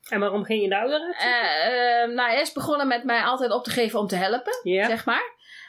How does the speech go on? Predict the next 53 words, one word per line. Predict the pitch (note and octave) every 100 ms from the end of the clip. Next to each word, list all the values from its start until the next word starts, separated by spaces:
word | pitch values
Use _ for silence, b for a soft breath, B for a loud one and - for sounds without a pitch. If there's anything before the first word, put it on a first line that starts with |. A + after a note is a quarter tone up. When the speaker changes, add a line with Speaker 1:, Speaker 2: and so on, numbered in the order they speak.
| B
Speaker 2:
En | A#3+ A#3+ A#3+ A3+
daarna | A3 A3 A#3
in | G#3
de | F3+
ouderraad | A#3+ C#4 C4+
gaan | C#4 C4
zitten. | C4+ C4 C4+
Speaker 1:
Want | -
Speaker 2:
Gewoon | A3 C4
Speaker 1:
als | - -
je | A3+
helpt, | A3+ G#3+ A#3 B3
dan | B3 A#3
kun | A#3+
je | A3+
je | G#3+
kind | G#3+ E3
een | D#3
beetje | D#3 D#3 E3 D#3+
sturen. | - G3 D#3+ D#3+ D3
Speaker 2:
Dan | B3+ C#4+ C#4+
kun | D#4
je, | B3
maar | C4+ D4 D4
dan | C#4 C#4
weet | D#4 D#4
je | D4
ook, | - D4+ D4+
krijg | D#4 C#4+
je | C#4
ook | C4 -
alle | C4 G3+
informatie. | A#3+ A#3+ A#3 D#4 D#4+ - G#3+ D#4+ A4
En | B3+
dan | A#3+
weet | B3+ C4
je | B3
dus | A#3
precies | - A#3 A3 - F#4+ B3+ F#4 - - - B B B
wat | F#3 B3+ -
er | D#4+
gaat | A3+ G#3+
gebeuren. | G#3+ A#3+
En | B3+
dan | C#4+ F4
kon |
ik | A#3
mijn | G3+ F#3+
kind | F#4+ G4
goed | - A3
voorbereiden. | G3+ F3 E3 A#3+ F3
Speaker 1:
Ja, |
ja. | D#3